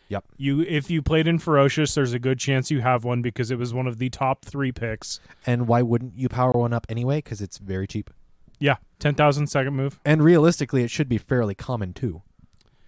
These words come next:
Speaker 2: But here's the reason why I ran one on my team. Key matchups. Golbat, Wormadam Trash, Steelix, Drapion, and Gliscor. All of those are high priority picks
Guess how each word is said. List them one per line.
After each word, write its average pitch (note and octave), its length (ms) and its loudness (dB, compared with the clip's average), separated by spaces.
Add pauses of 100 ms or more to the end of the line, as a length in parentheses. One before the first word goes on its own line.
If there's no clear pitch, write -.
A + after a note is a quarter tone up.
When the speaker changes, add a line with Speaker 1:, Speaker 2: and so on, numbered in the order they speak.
(160)
Speaker 2:
But D3 120 -2
here's G#3 200 2
the G#3 100 -2
reason E3+ 280 0
why C3 240 0
I C3+ 60 2
ran D3 280 2
one D3+ 140 2
on B2+ 140 0
my A#2+ 160 0
team. D#3+ 400 -2 (800)
Key G3+ 240 0
matchups. D#3 680 0 (840)
Golbat, D3 560 0 (280)
Wormadam E3+ 640 -2
Trash, C#3 580 -2 (280)
Steelix, - 680 -2
Drapion, D#3 540 -4
and C3 100 -4
Gliscor. A#2+ 540 -4 (560)
All E3 280 6
of F3 120 2
those E3 280 4
are C3+ 160 4
high D3+ 460 2
priority D3 680 2
picks - 580 -6